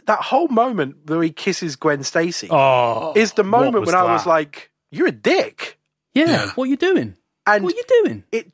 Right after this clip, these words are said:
Speaker 1: didn't, it didn't ring true. It felt really weird and really forced. It didn't work for me. Um, but Rob, uh, how was Tobey Maguire in Spider-Man Three for you?
Speaker 3: I think he did the best he could with what he had.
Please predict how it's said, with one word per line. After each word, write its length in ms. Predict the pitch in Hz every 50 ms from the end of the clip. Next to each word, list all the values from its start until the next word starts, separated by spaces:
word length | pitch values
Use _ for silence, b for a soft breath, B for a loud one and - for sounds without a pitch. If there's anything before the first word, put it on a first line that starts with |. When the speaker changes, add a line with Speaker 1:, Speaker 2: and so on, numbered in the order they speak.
| _ _
Speaker 1:
didn't, 280 | - 240 240 202 220 185
it 200 | - 196 180 160
didn't 320 | - 233 240 220 214 208 175
ring 260 | 190 185 165 156 147
true. 400 | - - - 147 127 120 117 107 -
It 160 | 165 151 143 _ _ -
felt 260 | - 214 190 170 - _ 156 156 170
really 340 | 190 240 233 220 202 190 175
weird 420 | 156 156 156 147 143 139 135 123
and 100 | 127 127
really 220 | 147 175 170 156 147
forced. 540 | - - - 151 143 135 131 120 - - -
It 160 | 160 160 156
didn't 180 | 175 170 170
work 220 | 165 143 135 143 131
for 100 | - 131
me. 240 | 123 120 110 104 _ _ _ -
Um, 220 | 185 190 190 165 - B B B B B B B
but 300 | - 214 - - - - -
Rob, 380 | 185 165 196 196 151 131 - - _ -
uh, 160 | 165 175 160
how 260 | - - - 190 208
was 140 | 196 185 160
Tobey 340 | - - 190 185 165 175 165
Maguire 640 | 151 147 135 - 143 151 170 170 156 139 123 120 123 -
in 160 | 151 143 135
Spider-Man 520 | - - - 147 139 135 131 135 131 127 120
Three 220 | - - 135 123
for 100 | - -
you? 360 | 123 127 170 170 127 92 76 _ _ _ _ _ _ _ _ _ B B B B B B B -
Speaker 3:
I 100 | 143 143
think 200 | 139 - 175 165
he 100 | 147 147
did 220 | 139 151 143 139 139
the 80 | 139
best 580 | 127 - - 135 131 - - - - _ - - -
he 140 | 139 127 120
could 360 | - - 131 120 113 - -
with 160 | 123 120 - _ -
what 180 | 123 110 -
he 80 | 117 113
had. 300 | 110 107 104 104 101